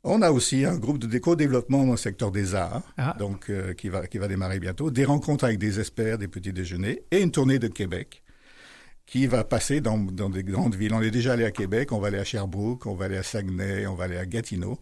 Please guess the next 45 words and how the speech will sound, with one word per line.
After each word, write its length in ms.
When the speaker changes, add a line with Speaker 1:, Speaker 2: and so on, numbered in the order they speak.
Speaker 1:
et 60
à 80
chaque 240
fois, 360
et 80
à 60
Laval 380
aussi, 340
puis 140
à 80
chaque 220
fois, 180
on 40
va 140
monter 440
des 120
panels 640
avec 480
des 340
hommes 140
d'affaires 480
ou 80
des 100
femmes 240
d'affaires 420
L 80
G 140
B 160
T 180
qui 100
vont 140
nous 100
parler 480
de 120
la 160
nécessité, 640
surtout 280
du 140
confort, 800
euh, 500
d'être 560
quand 300
on 260
est 240
ouvertement, 800